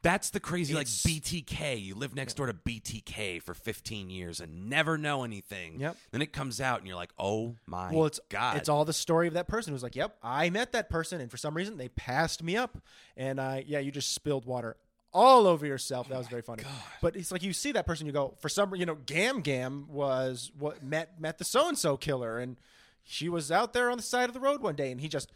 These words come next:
Speaker 2: drove off for some reason.
Speaker 1: My, my dad and his brothers put that in my grandmother's obituary.
Speaker 2: Uh,
Speaker 1: I think she's lying her ass off, but
Speaker 2: Uh,
Speaker 1: apparently she told them their entire lives that she narrowly escaped being murdered by Albert Fish.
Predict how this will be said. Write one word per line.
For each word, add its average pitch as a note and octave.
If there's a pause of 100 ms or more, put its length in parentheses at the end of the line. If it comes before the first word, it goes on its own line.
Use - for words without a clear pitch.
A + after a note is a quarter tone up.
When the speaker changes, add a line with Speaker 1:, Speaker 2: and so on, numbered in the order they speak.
(160)
Speaker 2:
drove A3
off C4
for G#3+
some C#3+
reason. G#2+ (240)
Speaker 1:
My, C3+
my C3
dad B2
and A2+
his G2
brothers G2+
put A#2
that G2+ (100)
in G2
my F#2
grandmother's F#2
obituary. D#2 (320)
Speaker 2:
Uh, D#3 (360)
Speaker 1:
I F3+
think D#3+
she's G#2+
lying C3
her C#3+
ass D#3+
off, G2+
but A2+
Speaker 2:
Uh, G3+
Speaker 1:
apparently D#3
she D#3
told D#3+
them G#2
their G2+
entire A2
lives G2+
that G2
she A#2
narrowly A2
escaped -
being G2
murdered F2+
by E2+
Albert F2+
Fish. -